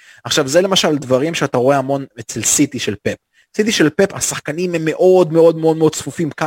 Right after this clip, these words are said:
ההגנה שלו משחק מאוד, מאוד קרוב לקו הקישור, וכמות ההנעת כדור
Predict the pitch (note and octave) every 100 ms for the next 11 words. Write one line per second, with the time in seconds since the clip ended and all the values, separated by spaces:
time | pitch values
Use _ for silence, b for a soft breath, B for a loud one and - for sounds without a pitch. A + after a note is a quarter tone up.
0 | D#3 D3+ A#2+ B2+ D3 D#3 B2+ A#2+ b b
1 | _ B2 - D#3+ C#3+ C#3 D#3 D#3+ - C#3
2 | C#3 C#3 C#3 C3+ A#2+ - C3+ A2+ A2 A#2+
3 | D#3 E3 D3+ C3 C#3+ - A#2 D3+ D3+